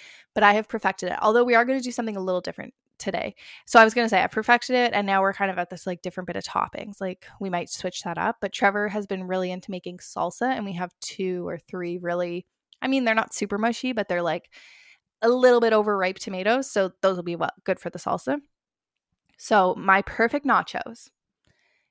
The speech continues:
is you do chips. Oh, and the trick, the number one trick to making the best nachos is cheese. You have to have more cheese than you think. More cheese than you think. Okay, did everyone hear that?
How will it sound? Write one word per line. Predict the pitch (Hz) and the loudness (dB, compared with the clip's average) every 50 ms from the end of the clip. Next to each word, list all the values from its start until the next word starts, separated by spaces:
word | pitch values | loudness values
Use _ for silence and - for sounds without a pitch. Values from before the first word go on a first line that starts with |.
| _ - | _ -2
is | 208 202 190 185 190 202 - - - _ _ _ _ _ | 2 2 2 2 2 -2 -8 -14 -18 _ _ _ _ _
you | - 196 190 | -4 -2 -2
do | 180 175 170 | -2 -2 -4
chips. | - - - 240 240 247 - - - - - | -4 -2 2 2 2 2 0 -4 -12 0 4
Oh, | 226 226 196 | 6 6 6
and | 202 208 | 4 0
the | 220 - | -2 -6
trick, | - - 240 247 - - - _ _ _ _ _ _ _ _ _ _ _ _ | -4 -4 -4 -4 -6 -8 -20 _ _ _ _ _ _ _ _ _ _ _ _
the | 196 202 | -6 -4
number | 202 202 214 240 254 | -2 0 0 2 2
one | 269 269 | 2 2
trick | 254 - 226 214 - - | 2 0 -2 -2 -2 -4
to | - 214 | -6 -6
making | 196 190 - 190 | -4 -4 -4 -2
the | 190 | 0
best | 185 185 175 - | 0 0 0 0
nachos | 180 175 175 - 185 190 - - | -4 -4 -2 -2 -4 -4 -4 -6
is | 175 - | -10 -10
cheese. | - - 180 - - - - - _ _ - | -8 -8 -8 -8 -10 -12 -18 -20 _ _ -4
You | 202 202 | -2 0
have | 196 190 190 - | 2 2 0 0
to | 214 - - | -4 -14 -6
have | - - 196 190 - | 0 2 2 2 2
more | 196 190 190 202 | 0 -4 -4 -4
cheese | 208 - - 208 196 196 190 | -4 -6 -8 -8 -8 -8 -8
than | - 180 180 | -8 -8 -8
you | 175 175 | -8 -10
think. | 160 - - - - - _ _ _ _ _ _ _ _ _ _ _ _ _ _ _ _ _ _ _ _ _ _ _ - | -10 -10 -12 -12 -14 -16 _ _ _ _ _ _ _ _ _ _ _ _ _ _ _ _ _ _ _ _ _ _ _ 0
More | 196 208 233 254 | 4 4 4 4
cheese | - - 262 247 240 240 233 - - - - _ _ _ _ _ _ _ _ _ _ _ _ _ | 4 0 -2 -2 -2 -2 -4 -6 -10 -16 -20 _ _ _ _ _ _ _ _ _ _ _ _ _
than | - 196 202 220 202 196 | -4 2 2 2 4 2
you | 196 190 | 0 -2
think. | 190 - - - 180 - - - - _ _ _ _ _ _ _ - | -4 -4 -6 -8 -10 -12 -18 -20 -20 _ _ _ _ _ _ _ -2
Okay, | 196 196 196 202 226 269 | -2 0 2 2 2 2
did | 262 254 220 | 2 2 2
everyone | 214 220 240 247 247 240 | 4 4 4 2 2 2
hear | 254 247 254 | 2 2 2
that? | 277 302 330 330 | 4 2 2 2